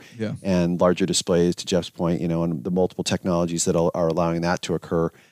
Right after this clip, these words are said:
Speaker 2: Uh, it's, it's a really exciting time. So definitely if you're thinking about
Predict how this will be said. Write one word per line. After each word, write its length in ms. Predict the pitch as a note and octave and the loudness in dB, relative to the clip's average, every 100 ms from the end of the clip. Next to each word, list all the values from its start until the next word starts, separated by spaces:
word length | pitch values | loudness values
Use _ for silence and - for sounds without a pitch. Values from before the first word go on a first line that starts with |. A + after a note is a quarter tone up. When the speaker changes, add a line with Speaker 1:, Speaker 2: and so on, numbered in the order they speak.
| _ _ F2+ | _ _ -2
Speaker 2:
Uh, 320 | F2 E2 D#2+ | 2 2 0
it's, 260 | E2 - - | 0 0 2
it's 240 | G#2 - | 0 -2
a 60 | F#2+ | 0
really 280 | F#2+ A2 F#2+ | 4 6 6
exciting 440 | - G#2+ F2+ F2+ | 4 4 4 2
time. 400 | - F#2+ F2 E2+ | 0 0 2 0
So 180 | - F2 | 0 2
definitely 320 | G2+ G2 G#2 | 4 4 2
if 80 | F2+ | 0
you're 120 | F#2 | 0
thinking 360 | - A2 G2+ G#2 | 0 -2 2 2
about 380 | F2+ F2+ F2 | 4 4 4